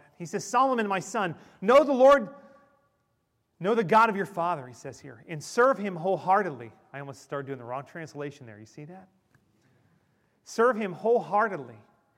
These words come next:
and with a willing mind." Notice that word, willing.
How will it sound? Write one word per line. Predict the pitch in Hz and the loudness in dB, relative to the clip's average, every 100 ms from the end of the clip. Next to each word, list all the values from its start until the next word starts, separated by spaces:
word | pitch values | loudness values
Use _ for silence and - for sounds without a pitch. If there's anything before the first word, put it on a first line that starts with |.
| _ _ - | _ _ -14
and | 147 | -6
with | 151 202 | -4 -2
a | 160 | -4
willing | 139 139 190 214 202 | -4 -4 -4 -4 -6
mind." | 160 156 170 123 _ _ _ _ _ _ _ _ _ _ _ _ _ _ _ | -6 -6 -6 -10 _ _ _ _ _ _ _ _ _ _ _ _ _ _ _
Notice | - 226 | -10 -8
that | - 208 | -2 -2
word, | 185 196 160 123 | -2 -6 -6 -8
willing. | 139 202 151 | -8 -8 -12